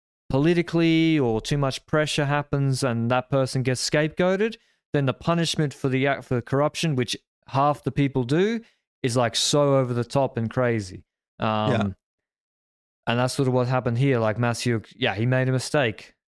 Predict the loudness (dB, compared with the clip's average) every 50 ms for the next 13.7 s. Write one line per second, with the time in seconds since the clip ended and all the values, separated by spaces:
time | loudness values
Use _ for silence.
0 | _ -8 -4 -2 0 0 0 0 0 -2 -2 -2 -2 -2 -2 -2 -4 -2 -2 -2
1 | -2 -2 -4 -6 -6 -6 -4 -2 -2 -2 0 0 0 -2 -2 -6 -12 _ _ _
2 | _ -8 -6 -4 -2 -2 -2 -2 -2 -4 -8 -10 _ _ _ _ _ _ _ _
3 | -6 -4 -4 -2 -2 -2 -2 -2 -2 -2 -2 -2 -2 0 0 0 0 0 -2 -2
4 | -2 -4 _ _ _ _ -2 0 0 0 0 -2 0 0 0 0 0 -2 -2 -4
5 | -6 -4 -4 -4 -4 -4 -4 -8 -10 _ _ _ _ _ _ _ _ _ -8 -6
6 | -4 -2 0 0 2 2 0 -2 -2 -6 -8 _ _ _ _ _ _ _ -4 -2
7 | 0 0 0 0 -2 -2 -2 -2 -2 0 0 -2 -2 -2 -2 -4 -6 _ _ _
8 | _ _ _ _ _ _ _ _ -2 0 0 2 0 0 0 0 -2 -2 -2 -6
9 | -8 -10 -10 _ _ -2 2 2 2 4 2 2 2 2 0 0 0 0 0 0
10 | 0 0 0 2 2 2 2 0 0 -2 -2 0 2 2 2 0 0 -2 -2 0
11 | 0 0 -2 -4 -4 -4 -2 -2 -2 -2 -2 -4 -6 -6 -6 _ 0 2 2 2
12 | 2 2 2 2 2 2 0 0 -2 -4 -4 -2 -2 0 0 0 0 0 -2 -4
13 | -6 _ _ _ _ _ _ _ _ -6 -6 -4 -2